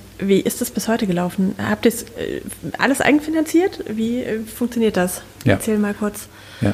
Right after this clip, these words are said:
Speaker 2: also wir haben, ähm, eben die Projekte, äh, also wenn, wenn es ein neues Produkt gab, das eben bei Start Next eingestellt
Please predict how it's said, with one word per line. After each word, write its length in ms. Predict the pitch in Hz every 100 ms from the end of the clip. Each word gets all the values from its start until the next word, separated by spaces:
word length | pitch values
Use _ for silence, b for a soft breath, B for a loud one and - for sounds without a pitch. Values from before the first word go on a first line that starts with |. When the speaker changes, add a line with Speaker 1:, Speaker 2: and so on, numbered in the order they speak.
| -
Speaker 2:
also 160 | 101 101
wir 120 | 107
haben, 280 | 127 151 151 -
ähm, 600 | 110 107 107 107 123 - -
eben 180 | 107 101
die 60 |
Projekte, 640 | 98 107 113 - 131 127 127 - - -
äh, 300 | 110 101 104
also 160 | 101 95
wenn, 260 | 98 101
wenn 120 | 98 95
es 140 | -
ein 60 | 95
neues 240 | 117 156
Produkt 340 | - 117 113
gab, 260 | 110 107 -
das 140 | -
eben 140 | 113 101
bei 300 | 98 98 101
Start 280 | - 104 -
Next 220 | 98 -
eingestellt 640 | 117 147 - - 120 120